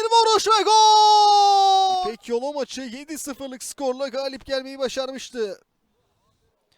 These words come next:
Mustafa pasında hata var. Onur Taha'ya doğru. Taha'nın vuruşu dışarı gidiyor. Tabii bugün Ali Can. Döndü Samet. Emre dokundu. Emre. Kale boş. Emre vuruyor. Dışarı gidiyor.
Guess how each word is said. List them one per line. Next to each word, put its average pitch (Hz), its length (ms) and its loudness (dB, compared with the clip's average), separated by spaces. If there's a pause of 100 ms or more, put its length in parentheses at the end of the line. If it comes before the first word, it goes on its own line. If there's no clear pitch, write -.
(960)
Mustafa 214 500 -12
pasında 269 440 -10
hata 277 180 -8
var. 285 60 -6
Onur 285 200 -6
Taha'ya 320 340 -4
doğru. 330 120 -6
Taha'nın 403 580 -2
vuruşu 294 220 -6
dışarı 285 220 -10
gidiyor. 247 420 -8 (120)
Tabii 214 280 -10
bugün 247 280 -20 (140)
Ali 165 260 -16
Can. 170 300 -12 (3000)
Döndü 190 260 -12
Samet. 208 420 -12 (340)
Emre 202 380 -8
dokundu. 330 340 -4
Emre. 381 280 -4 (120)
Kale 403 260 0
boş. 415 160 -2
Emre 427 540 -2
vuruyor. 466 720 4
Dışarı 427 380 -2
gidiyor. 349 1040 -2